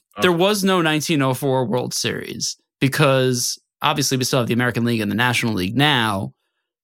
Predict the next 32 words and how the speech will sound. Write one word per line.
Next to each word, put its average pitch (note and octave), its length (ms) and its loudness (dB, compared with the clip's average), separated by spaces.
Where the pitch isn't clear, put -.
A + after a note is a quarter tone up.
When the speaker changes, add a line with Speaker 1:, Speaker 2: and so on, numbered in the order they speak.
Speaker 2:
Back C#3+ 220 2
then, D3+ 220 2
they C3 100 2
were A2+ 140 -2
very B2 420 0
divided. G2+ 480 -6
And - 80 -6
the G#2+ 80 -2
idea A#2 300 2
of A2+ 80 -2
them A2+ 120 0
playing B2 260 0
each A#2+ 180 0
other G#2+ 360 -2
in A#2+ 80 2
nineteen A2 280 0
oh G2 80 -2
three B2+ 240 0
was G#2+ 200 -2
pretty, G#2 380 -2
for C3 120 -2
a A2 40 2
championship C3 480 0
especially, A2+ 360 -2
was G2+ 160 -4
revolutionary. G2+ 760 -4
And C#3 120 2
in C3+ 60 4
nineteen D#3 280 2
oh B2 100 2
four, C#3+ 720 0
the B2+ 600 0